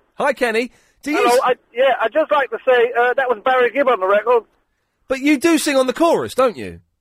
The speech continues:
Speaker 2: I, I do sing on, a, well, I've sung on several choruses before, but usually in churches.
Speaker 1: Yes, but that's use-, for God's sakes, everyone is now gonna take this out of context and this has become some big thing.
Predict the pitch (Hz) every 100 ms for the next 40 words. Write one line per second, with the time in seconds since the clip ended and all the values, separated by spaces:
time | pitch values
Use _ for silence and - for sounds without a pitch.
0 | _ 202 233 240 247 339 285 277 262 240
1 | 208 247 262 262 - 294 269 240 277 277
2 | 247 - 262 233 196 185 185 - 220 220
3 | 220 240 247 208 240 220 262 277 - 185
4 | 120 _ _ _ 196 170 _ _ - 226
5 | 277 247 269 311 254 - - 214 277 233
6 | - 143 117 - 247 294 254 185 208 185
7 | 185 190 156 160 147 165 143 98 90 147
8 | 160 160 160 151 151 147 - 98